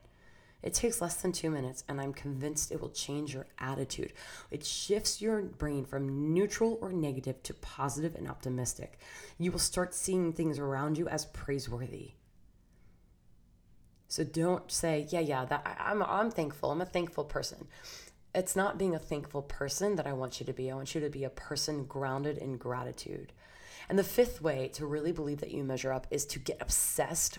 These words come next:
with the long game. That's it. I want you to get obsessed with showing up for yourself.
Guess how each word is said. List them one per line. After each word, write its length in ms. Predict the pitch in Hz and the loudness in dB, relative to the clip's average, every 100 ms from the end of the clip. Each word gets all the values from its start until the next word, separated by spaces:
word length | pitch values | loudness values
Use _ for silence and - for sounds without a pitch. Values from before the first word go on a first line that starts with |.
| - | -4
with 220 | 151 143 | -2 0
the 100 | 131 | 0
long 360 | 123 123 127 120 | -2 0 0 -2
game. 260 | - - - - - - - - - | -4 -8 -14 -20 -20 -20 -20 -10 2
That's 200 | 160 160 | 4 6
it. 100 | 151 | 6
I 100 | 160 | 6
want 240 | 165 277 | 6 8
you 60 | 311 | 8
to 60 | 262 | 8
get 140 | 185 | 6
obsessed 500 | 160 - - 151 - | 6 2 2 2 2
with 100 | 160 | 0
showing 460 | - - 131 131 127 | 0 -2 0 0 0
up 140 | - | -4
for 100 | - | -6
yourself. 380 | - - - - | -4 -4 -6 -10